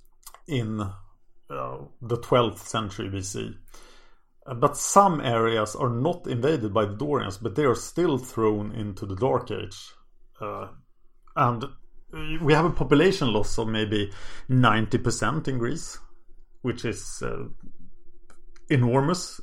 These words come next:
It's so drastic. And it's hard for us to imagine how bad the situation in Greece is. Because if you want to survive in the Dorian, in the p-, post-Dorian invasion Greece, you have to become a nomadic herdsman.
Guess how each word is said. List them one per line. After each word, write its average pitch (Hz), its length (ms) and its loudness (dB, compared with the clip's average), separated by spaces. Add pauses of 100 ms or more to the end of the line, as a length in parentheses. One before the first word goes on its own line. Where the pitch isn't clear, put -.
(100)
It's - 140 -6
so 131 200 8
drastic. 117 580 4 (380)
And 131 100 6
it's 127 100 2
hard 190 340 8
for - 200 4
us - 240 8
to - 100 0
imagine 117 800 0 (400)
how 120 220 2
bad 110 500 4
the 107 80 -2
situation 101 440 -4
in 101 60 -6
Greece 98 240 -6
is. - 380 -4 (760)
Because 143 300 4
if 127 140 -2
you 185 80 6
want 190 140 4
to 170 80 0
survive 131 600 8 (300)
in 139 140 2
the 127 100 2
Dorian, 127 720 4 (340)
in 143 200 -4
the 123 80 0
p-, - 320 -2
post-Dorian 127 760 4
invasion 120 500 0
Greece, 98 380 -6 (320)
you 151 320 4
have 104 220 2
to - 60 -6
become 98 420 -2
a 101 40 -2
nomadic 101 520 -2
herdsman. 123 640 0